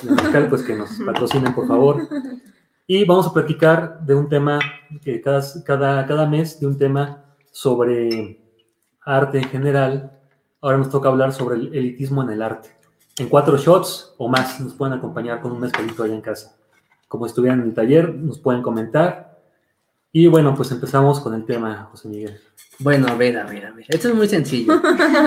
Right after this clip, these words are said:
Speaker 2: <laughs>
Speaker 3: Realmente, muchachas, muchachos, hola a todos. <laughs> Eh, tenemos aquí una gran invitada,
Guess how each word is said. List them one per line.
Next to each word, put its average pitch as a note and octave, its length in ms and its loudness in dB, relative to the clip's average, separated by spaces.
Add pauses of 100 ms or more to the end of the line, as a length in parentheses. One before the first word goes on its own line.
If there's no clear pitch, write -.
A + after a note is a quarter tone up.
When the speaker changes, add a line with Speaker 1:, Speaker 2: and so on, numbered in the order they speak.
(140)
Speaker 2:
<laughs> D4 600 -4
Speaker 3:
Realmente, E3+ 800 0 (260)
muchachas, C3+ 760 -6
muchachos, C#3+ 640 -6 (120)
hola C#3+ 300 0
a A#2+ 80 -6
todos. D#3 400 -4
<laughs> - 60 -8
Eh, B2 600 -2
tenemos D3+ 260 4
aquí D3+ 160 2
una D#3 120 4
gran C#3+ 180 2
invitada, C#3 640 -4